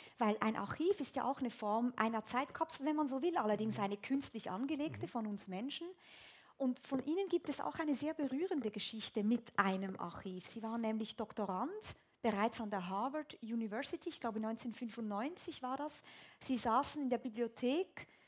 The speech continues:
Speaker 1: haben sich irgendwie, glaube ich, kurz gelangweilt, kurz mal, gab noch kein Chat G P T, und haben dann entschieden, sie testen die Bibliothek. Sie sind in dieses Archiv gestiegen und haben nach den Schriften ihres Großvaters gesucht, der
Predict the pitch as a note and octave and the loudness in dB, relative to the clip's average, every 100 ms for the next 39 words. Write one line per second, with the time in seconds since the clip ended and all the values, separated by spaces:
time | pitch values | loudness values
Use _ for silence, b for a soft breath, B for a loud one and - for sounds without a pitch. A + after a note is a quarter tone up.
0 | b b B3 B3+ C4 B3+ - C4+ D#4 D4+ | b b 2 4 2 0 0 2 2 4
1 | C#4+ C4+ A#3+ A#3 - - D4 - A#3 G#3 | 0 2 2 0 -4 0 2 4 6 6
2 | B3+ D4 C#4+ E4 G4 - - - - - | 6 8 8 8 2 -6 -8 -10 -4 2
3 | E4+ - C#4+ C#4+ D#4+ B3 A#3 - A3+ - | 2 2 2 4 4 0 -2 -4 -4 -2
4 | B3 B3 C#4 - - D4 - B B B | -4 -2 -6 -6 -2 -2 -2 B B B
5 | B B - C#4+ C#4 D4 D4+ C#4+ D#4 F4 | B B 2 4 8 10 10 10 8 6
6 | - E4 D#4+ C#4+ C#4+ - C4 D4 - C4+ | 4 4 6 4 2 6 6 6 4 2
7 | B3+ A#3+ A3+ - A3+ F#3 - A#3 B3+ A#3+ | 0 2 0 4 4 4 0 -2 0 0
8 | A#3 A3 A3 - D#4+ - B3 - B3+ C#4 | 0 0 -2 2 0 0 -6 -2 -2 0
9 | A#3+ G#3+ B3 B3 A#3+ A3+ - A#3 A3 A#3+ | -2 0 2 2 2 0 0 0 0 -2
10 | B3 D4 - D4 C#4+ B B B B3 B3+ | -2 -2 0 0 0 B B B 0 2
11 | A#3 - - B3+ G4 - G3+ F#3+ F#3+ F#3+ | 2 0 -2 0 0 -2 2 2 0 -4
12 | - G3 G3 C#4 F#4+ - - G#3 G#3 | -2 -4 -4 -6 -8 -12 -2 2 2